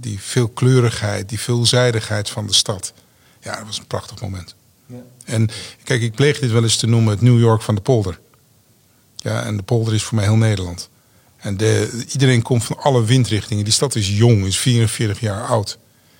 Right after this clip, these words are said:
Speaker 1: En als je ziet hoe die, snel die gegroeid is, zo'n tweehonderdvijftienduizend inwoners, van nul naar tweehonderdvijftien, negentien zesenzeventig eerste inwoners. En als je vervolgens ook aanschouwt hoe dat met elkaar leeft en verder bouwt. Waarin de Almeerder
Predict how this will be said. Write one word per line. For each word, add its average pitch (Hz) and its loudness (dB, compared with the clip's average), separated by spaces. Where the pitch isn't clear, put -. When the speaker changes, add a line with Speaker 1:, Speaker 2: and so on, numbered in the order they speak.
Speaker 1:
En - -6
als 113 0
je 101 0
ziet 127 2
hoe 123 0
die, 120 0
snel 147 4
die 117 -4
gegroeid - 2
is, 160 0
zo'n - -14
tweehonderdvijftienduizend 104 -2
inwoners, 123 -2
van 107 2
nul 135 8
naar 113 2
tweehonderdvijftien, 107 -2
negentien 107 -2
zesenzeventig 101 0
eerste 107 -4
inwoners. 135 0
En - -18
als 123 -4
je 120 -2
vervolgens 117 0
ook 143 -2
aanschouwt 127 0
hoe 120 -2
dat 120 -2
met 135 6
elkaar 123 2
leeft 123 0
en 120 -2
verder 113 2
bouwt. 92 -6
Waarin 120 2
de 135 0
Almeerder 123 4